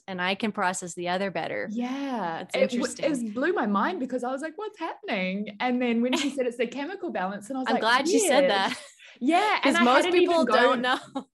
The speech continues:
Speaker 2: Yeah. And I hadn't gone through, like, any sort of, like, I was spiritual, but I hadn't, like, had my awakening. So I was kinda like, "Oh,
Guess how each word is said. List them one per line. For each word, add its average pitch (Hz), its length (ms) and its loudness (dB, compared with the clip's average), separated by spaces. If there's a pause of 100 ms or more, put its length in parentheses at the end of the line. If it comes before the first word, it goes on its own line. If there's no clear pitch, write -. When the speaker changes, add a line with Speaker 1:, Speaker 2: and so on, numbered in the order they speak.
Speaker 2:
Yeah. 339 520 0
And 302 140 -2
I - 60 0
hadn't 285 380 -4
gone 214 300 -4
through, 247 180 -8
like, 202 280 -6
any 208 200 -8
sort 196 300 -6
of, 185 240 -6 (360)
like, 240 160 0
I - 20 4
was 240 180 2
spiritual, 285 640 -4
but 240 100 -2
I 214 40 -2
hadn't, 226 260 -6
like, 196 140 -6
had 196 200 -8
my 196 140 -4
awakening. 175 680 -6
So 185 100 -6
I 160 40 -2
was 170 100 -6
kinda 185 180 -10
like, 151 160 -8
"Oh, 175 120 -6